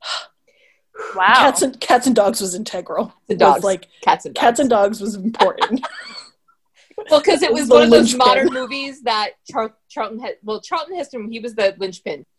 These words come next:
Speaker 2: So that's the other thing
Speaker 3: Mm, yeah.
Speaker 2: about this fun game, because it's causing me to learn new people. I mean, it's, it's bringing me on a search, and along the way,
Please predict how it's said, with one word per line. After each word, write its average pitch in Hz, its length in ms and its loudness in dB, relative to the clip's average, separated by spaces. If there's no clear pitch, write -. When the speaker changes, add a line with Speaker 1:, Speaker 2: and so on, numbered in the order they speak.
Speaker 2:
So 285 520 2
that's 370 240 2
the 285 120 0
other 320 160 0
thing 311 100 -4
Speaker 3:
Mm, 262 40 6
yeah. 240 100 6
Speaker 2:
about 208 200 0
this 214 220 -8
fun 214 320 -2
game, 196 460 -4
because 196 720 -4
it's - 380 -8
causing 226 460 0
me 220 300 -4
to 190 560 -4
learn 202 460 -2
new 180 120 -8
people. - 560 -12
I 196 60 -8
mean, 196 160 -6
it's, 185 260 -8
it's 196 180 -12
bringing 202 420 -8
me 185 480 -10
on 202 160 0
a 180 120 -4
search, - 680 0
and 190 340 -6
along 202 380 2
the 185 100 -2
way, 196 600 2